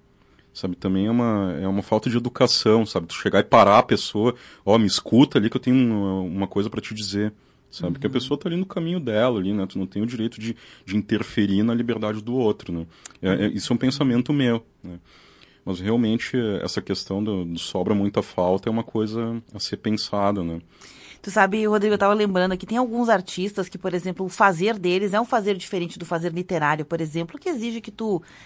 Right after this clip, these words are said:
Speaker 2: pense, que tu organize as ideias, as palavras, coloque no papel, né? É um pouco diferente.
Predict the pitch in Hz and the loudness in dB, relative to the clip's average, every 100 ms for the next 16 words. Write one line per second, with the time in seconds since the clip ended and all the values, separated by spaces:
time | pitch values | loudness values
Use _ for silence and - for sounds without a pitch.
0 | - - 339 226 226 220 214 - 220 208 | -12 -4 0 0 0 0 -2 -6 -6 -6
1 | - 196 - 190 185 175 156 - 190 190 | -6 -10 -4 0 2 2 -2 -4 -4 0
2 | 202 185 190 220 220 180 190 160 160 - | 0 0 -4 -4 0 2 2 -2 -4 -2
3 | 190 151 170 170 160 156 - 156 151 165 | 2 4 6 4 2 -4 -2 -2 -2 -4
4 | 156 180 - 160 156 151 - 208 294 277 | -4 -4 0 0 0 0 -2 -4 -2 -4
5 | 190 - 170 143 131 - | -6 -6 -4 -2 -4 -6